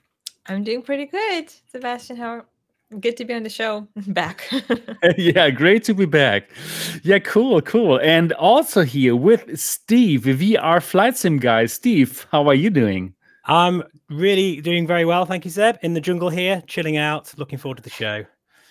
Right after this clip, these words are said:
Speaker 2: Wow, it, it's, it
Speaker 3: <laughs>
Speaker 2: looks very warm where you are.
Speaker 3: That's great. Yeah, it's fantastic.
Speaker 2: Yeah?
Speaker 3: Birds are
Speaker 2: Nice,
Speaker 3: singing,
Speaker 2: nice.
Speaker 3: everything. I've got a campfire going on. It's fantastic.
Speaker 2: <laughs> Perfect, nice.
Speaker 3: How are you,
Speaker 2: Great,
Speaker 3: Seb?
Speaker 2: good.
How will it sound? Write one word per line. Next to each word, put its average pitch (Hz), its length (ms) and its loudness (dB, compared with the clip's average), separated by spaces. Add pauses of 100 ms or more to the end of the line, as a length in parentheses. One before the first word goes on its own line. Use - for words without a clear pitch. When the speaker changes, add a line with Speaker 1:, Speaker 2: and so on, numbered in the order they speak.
Speaker 2:
Wow, 123 360 4
it, 139 140 0
it's, 151 280 -4
it 170 240 -2
Speaker 3:
<laughs> - 20 -4
Speaker 2:
looks 220 260 0
very 151 280 4
warm 143 480 4
where 110 140 4
you 101 220 0
are. 87 420 -2
Speaker 3:
That's 139 220 -8
great. 110 460 -8
Yeah, 101 220 -10
it's 98 100 -18
fantastic. 98 640 -18 (480)
Speaker 2:
Yeah? 131 200 4
Speaker 3:
Birds 156 260 0
are 123 40 2
Speaker 2:
Nice, 143 140 2
Speaker 3:
singing, 143 220 -2
Speaker 2:
nice. 113 180 -2
Speaker 3:
everything. 139 340 -8
I've 127 80 -10
got 107 100 -12
a - 40 -20
campfire 123 580 -8
going 120 320 -8
on. 117 180 -10
It's 110 140 -20
fantastic. 110 600 -14 (160)
Speaker 2:
<laughs> - 180 -20
Perfect, 120 480 -6
nice. 107 340 -6 (320)
Speaker 3:
How 180 140 0
are 196 60 0
you, - 60 2
Speaker 2:
Great, 196 140 4
Speaker 3:
Seb? 143 140 2
Speaker 2:
good. 120 140 -6